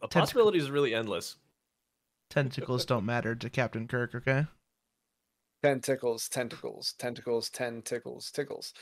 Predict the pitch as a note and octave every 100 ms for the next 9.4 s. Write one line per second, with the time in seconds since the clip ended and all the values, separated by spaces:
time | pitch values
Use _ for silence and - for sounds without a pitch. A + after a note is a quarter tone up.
0 | - - - - C#3 C3+ C#3+ E3+ F3 E3
1 | B2+ C#3+ E3 - C#3 C3 B2+ A#2+ A2+ B2+
2 | B2+ - C3 A#2+ A#2+ A#2 A2+ A2 - B2
3 | C3+ A2+ A#2 B2+ B2 A#2 D#3 D#3 D#3 C3
4 | B2 - B2 C#3 A#2+ B2+ A#2+ A2+ B2+ A#2+
5 | A#2+ A#2 - A#2+ A2+ - A#2 A2+ A#2 -
6 | G2+ C3 - A2+ A2+ C3 B2 C3 C#3+ B2
7 | G#2 A2+ A2 A2+ A2+ G#2+ G#2 G#2+ G#2 G2+
8 | - E3 C#3 - - D#3 C3 A#2+ - -
9 | G3 F#3+ B2